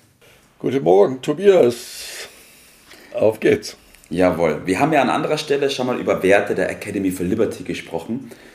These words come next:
Speaker 2: Und da sind wir zum Beispiel auf den Respekt eingegangen, wir sind auf die Leistungsorientierung eingegangen und auch auf die radikale Ehrlichkeit.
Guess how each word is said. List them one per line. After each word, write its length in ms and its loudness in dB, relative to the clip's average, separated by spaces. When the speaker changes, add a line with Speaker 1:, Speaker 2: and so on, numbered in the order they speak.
Speaker 2:
Und 80 -6
da 80 0
sind 160 -2
wir 120 0
zum 120 -6
Beispiel 300 0
auf 100 -2
den 140 -6
Respekt 420 -2
eingegangen, 640 0
wir 80 -4
sind 220 -8
auf 160 -8
die 80 -8
Leistungsorientierung 1040 -2
eingegangen 560 -2
und 100 0
auch 100 6
auf 160 2
die 160 -2
radikale 460 2
Ehrlichkeit. 560 0